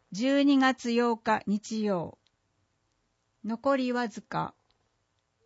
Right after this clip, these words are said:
十一月十七日日曜。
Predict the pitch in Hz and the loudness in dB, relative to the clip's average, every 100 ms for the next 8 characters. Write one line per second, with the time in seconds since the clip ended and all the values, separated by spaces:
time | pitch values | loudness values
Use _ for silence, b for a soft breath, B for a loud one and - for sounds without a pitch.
0 | _ 185 214 277 277 262 - 247 240 240 | _ -10 -2 0 0 -2 -2 0 0 -2
1 | 233 - 208 262 269 254 254 254 240 240 | -6 -6 -4 -2 0 2 2 2 0 -2
2 | - 233 - 196 202 220 214 196 160 | -4 -12 -6 -6 -6 -6 -4 -4 -4